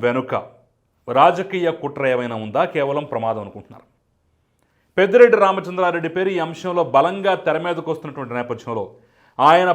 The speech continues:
పాత్ర ప్రమేయం ఏమైనా ఉండొచ్చా, లేదంటే కేవలం ఆరోపణగానే దీన్ని చూడాలా? నేను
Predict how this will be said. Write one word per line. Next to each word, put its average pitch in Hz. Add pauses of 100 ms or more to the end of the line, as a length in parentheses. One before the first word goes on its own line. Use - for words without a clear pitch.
(100)
పాత్ర 190 (140)
ప్రమేయం 165 (100)
ఏమైనా 147 (220)
ఉండొచ్చా, 139 (500)
లేదంటే 156 (180)
కేవలం 196 (340)
ఆరోపణగానే 165
దీన్ని 123
చూడాలా? 95 (960)
నేను 143